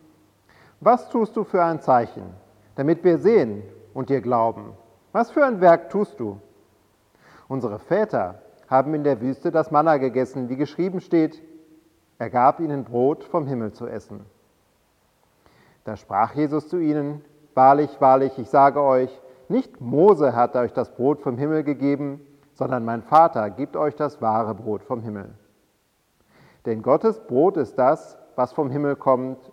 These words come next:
und gibt der Welt das Leben." Da sprachen sie zu ihm: "Herr, gib uns alle Zeit solches Brot."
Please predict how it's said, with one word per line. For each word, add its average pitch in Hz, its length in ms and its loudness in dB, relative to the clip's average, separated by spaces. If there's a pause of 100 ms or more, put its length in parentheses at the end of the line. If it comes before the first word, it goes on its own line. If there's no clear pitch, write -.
(220)
und 123 340 -4
gibt 185 300 -8
der 156 140 0
Welt 113 420 -4
das 131 180 -8
Leben." 107 420 -10 (1700)
Da 131 120 2
sprachen 139 440 2
sie 143 100 -2
zu 165 140 -10
ihm: 127 360 -6 (140)
"Herr, 139 460 -4 (260)
gib 143 180 -4
uns 123 140 -4
alle 123 300 -6
Zeit 226 320 2
solches 131 360 -2
Brot." 110 400 -6